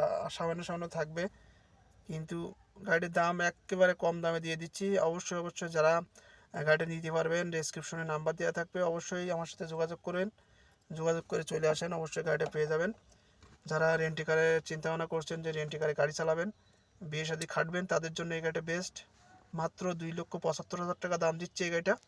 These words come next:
এ, সিট কভারটা চেঞ্জ করলে ভালো হয়, সিট কভারটা চেঞ্জ করলে ভালো হয়, আমরা চেঞ্জ করি না যেহেতু বিক্রি করবো, এই জন্য চেঞ্জ করিনি। আহ,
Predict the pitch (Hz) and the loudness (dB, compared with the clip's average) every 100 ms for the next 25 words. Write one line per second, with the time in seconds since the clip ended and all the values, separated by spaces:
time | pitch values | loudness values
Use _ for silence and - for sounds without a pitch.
0 | _ _ _ - - - _ _ _ - | _ _ _ -20 -20 -20 _ _ _ -20
1 | _ - - _ _ _ _ - 202 165 | _ -20 -20 _ _ _ _ -14 -8 -2
2 | 160 147 180 - 170 170 175 - 165 - | -2 -2 -6 -4 0 2 2 -2 -6 -6
3 | 165 165 143 151 165 202 _ _ _ _ | -6 -4 -4 -2 -2 -2 _ _ _ _
4 | - - 156 - 160 160 165 165 165 165 | -18 -16 -14 -6 -2 -2 -2 0 2 2
5 | 165 160 - 151 - 165 160 156 135 139 | 0 -2 -8 -12 -12 -12 -10 -10 -6 -2
6 | 156 151 143 147 - 147 - 147 143 147 | -2 -2 -4 -6 -8 -12 -10 -8 -8 -8
7 | 147 139 160 151 - 143 151 147 156 147 | -10 -12 -12 -16 -12 -10 -8 -8 -8 -10
8 | 151 151 147 - 151 151 160 196 _ _ | -10 -10 -12 -12 -12 -10 -10 -12 _ _
9 | _ _ _ _ _ 165 151 | _ _ _ _ _ -8 -6